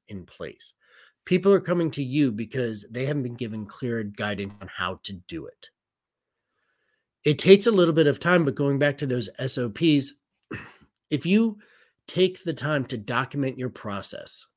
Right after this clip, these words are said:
other people can follow it. Now, for the people that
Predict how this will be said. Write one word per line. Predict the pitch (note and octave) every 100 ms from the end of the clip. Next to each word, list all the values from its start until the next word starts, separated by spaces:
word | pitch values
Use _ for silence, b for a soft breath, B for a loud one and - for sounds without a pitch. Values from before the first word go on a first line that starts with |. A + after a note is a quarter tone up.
| _ _ _ _ _ _ _ _ _ _ _ _ _ _ _ _ _ _ _ _ _ _
other | - C#3+ C#3+
people | C#3 C#3 A#2+ A2+ G#2+ - _ _ _ _ _
can | G#2+ F#2+
follow | - E3 G#2+ B1+
it. | - _ _ _ _ _ _ b b b b _ _ -
Now, | B2+ A#2
for | D#3
the | C3+
people | D3 D#3 D3+
that | C#3 C3+ A#2+